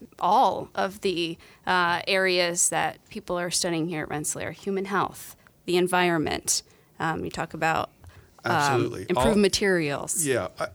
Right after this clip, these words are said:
Speaker 2: a-, anything and everything that uses a computer, amis will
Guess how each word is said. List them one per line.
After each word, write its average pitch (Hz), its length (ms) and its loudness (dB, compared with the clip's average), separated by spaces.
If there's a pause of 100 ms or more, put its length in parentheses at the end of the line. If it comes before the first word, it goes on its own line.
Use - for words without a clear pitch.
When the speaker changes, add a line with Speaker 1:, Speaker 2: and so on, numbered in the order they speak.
(200)
Speaker 2:
a-, 160 80 -2 (420)
anything 151 380 4
and 127 80 4
everything 131 400 0
that 120 120 -2
uses 120 360 -6
a 117 60 -6
computer, 120 560 -4 (380)
amis 131 440 4
will 110 140 -4